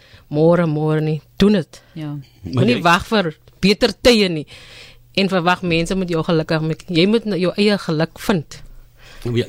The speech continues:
Speaker 3: jy, ehm, neem ook deel aan die oorplantingsspele, né?
Speaker 1: Ja, die week, eh, ehm, die, die agste is, die agste begin dit tot die nende.
Speaker 3: Hmm.
Speaker 1: Agste en die nende.
Speaker 3: Watter, watter items?
Speaker 1: Ek doen die vyf kilometer road race,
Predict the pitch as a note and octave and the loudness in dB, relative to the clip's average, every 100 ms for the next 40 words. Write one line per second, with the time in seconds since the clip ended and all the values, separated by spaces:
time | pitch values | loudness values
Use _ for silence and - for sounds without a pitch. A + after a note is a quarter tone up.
0 | G2 F#2 A#2 B2 B2 A2 G#2+ A2 G#2+ G2 | -4 -2 0 0 -2 -2 0 0 0 0
1 | A2 C3 G#2 G#2+ G2+ A2+ G#2+ A2+ G2 C#3 | 2 0 0 -2 0 -2 -2 -4 -2 -4
2 | - G3+ C#3+ F2+ - - C#2+ B1 A#1+ C#3+ | -2 -4 -2 -4 -4 -6 -6 -6 -6 -8
3 | - - - E3+ D3+ F3 F3 G3 F#3 - | -8 -8 -2 -2 -2 -2 0 0 -2 -8
4 | D#3+ E3 D#3+ D#3+ D#3 D3+ D#3+ D#3+ E3 - | -6 -4 -2 -2 -4 -2 0 2 0 -4
5 | - D#3+ D#3+ F3 - - F3+ E3+ - _ | -6 -4 -2 -4 -6 -10 -10 -10 -14 _
6 | _ - - - - F3+ F3 - - - | _ -6 -6 -6 -4 -4 -4 -12 -20 -8
7 | E3 - F3 F3+ A3 - D#3+ D3+ D3+ D3+ | -6 -4 -2 -2 -4 -4 -4 -2 -2 -2
8 | D3+ D3+ D3+ D#3 D3+ D#3 D3+ D#3+ F#3 B2 | 0 0 0 0 0 -2 0 0 0 -2
9 | - - G2+ A2+ - D#3+ D#3 D3 - F#2 | -8 -8 0 0 0 -2 0 0 0 0
10 | A#2+ F#2+ F2+ G#2+ G#2 - G2 D#2 - - | 0 0 -2 -2 -4 -2 -2 -2 -6 -12
11 | - - - - - - - F#3 D#3+ E3 | -16 -20 -20 -20 -20 -18 -2 0 2 2
12 | E3+ - G3+ - G#3 G3 F#3+ G3 F3 D3 | 2 0 -2 0 0 0 0 0 0 2
13 | D3+ E3+ G3 A3+ B3+ - - | 0 2 0 0 -2 -12 -18